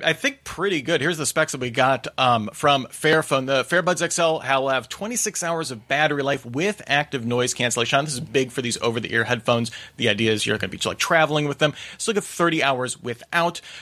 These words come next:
They also have some water and dust resistance, I P fifty-four rated, and there's a little, like, jo-, they say a joystick. It really looks more like, I don't know, a control nub,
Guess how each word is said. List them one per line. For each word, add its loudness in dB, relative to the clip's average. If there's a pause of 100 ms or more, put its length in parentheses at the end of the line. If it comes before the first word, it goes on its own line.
They 0
also 2
have 0
some -6
water 0
and -6
dust 0
resistance, 0
I 2
P -6
fifty-four -2
rated, 4 (260)
and -2
there's 4
a -2
little, 4
like, 0
jo-, -8
they 2
say 2
a 2
joystick. 0
It -14
really -2
looks -2
more -2
like, -4
I -10
don't -4
know, -4
a -10
control -4
nub, 0